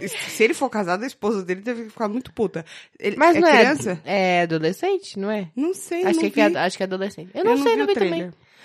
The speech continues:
Speaker 2: Mas acho que é tipo Turma da Mônica Teens, um negócio assim.
Speaker 1: Ah, tá.
Speaker 2: É tum-, Turma da Mônica. Você prefere gravar um episódio ruim toda semana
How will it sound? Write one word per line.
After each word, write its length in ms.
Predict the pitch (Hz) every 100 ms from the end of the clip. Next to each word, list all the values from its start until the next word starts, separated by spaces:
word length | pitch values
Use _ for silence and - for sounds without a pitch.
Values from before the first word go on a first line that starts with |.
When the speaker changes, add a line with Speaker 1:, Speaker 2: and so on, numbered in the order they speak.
| -
Speaker 2:
Mas 140 | 240 247
acho 120 | 247
que 60 | 269
é 40 |
tipo 220 | - 247 226
Turma 240 | 233 226
da 100 | 214
Mônica 240 | 214 220
Teens, 540 | 220 - 196 160 156 -
um 80 | 165
negócio 320 | 170 165 165
assim. 260 | 170 156 156
Speaker 1:
Ah, 600 | 185 185 208 220 226 220 214
tá. 120 | 151
Speaker 2:
É 80 | 156
tum-, 380 | 160 208 190 156 -
Turma 420 | 208 196 175 170 _ -
da 220 | 165 160
Mônica. 540 | 156 147 147 156 185 190 _ -
Você 400 | 185 202 220 247
prefere 920 | 240 294 294 - 165 147 147 143 147 - -
gravar 640 | 165 190 196 202 190 202
um 80 | 233
episódio 640 | 254 - 233 214 208 208
ruim 240 | 202 185 170
toda 320 | 190 175 180
semana 680 | - 175 151 147 160 214